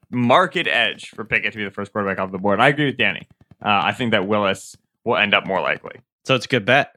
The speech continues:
Speaker 2: What's the best dark horse bet on there?
Speaker 1: So Corral's, like, plus five hundred.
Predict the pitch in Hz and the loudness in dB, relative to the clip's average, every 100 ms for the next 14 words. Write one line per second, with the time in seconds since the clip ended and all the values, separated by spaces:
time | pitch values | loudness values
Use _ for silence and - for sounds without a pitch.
0 | _ _ - 156 190 - 180 143 143 147 | _ _ 0 2 2 2 2 4 2 2
1 | - - _ _ 110 127 131 - 98 95 | -8 -20 _ _ -4 0 0 0 -6 -6
2 | - 92 - 90 87 85 - _ _ _ | -4 -4 -2 -6 -8 -10 -12 _ _ _
3 | - - 156 156 143 151 175 180 170 - | -12 -6 -4 0 2 4 4 2 -4 -2
4 | 156 147 151 135 127 131 131 123 | -2 -2 -4 -2 -4 -2 -2 -4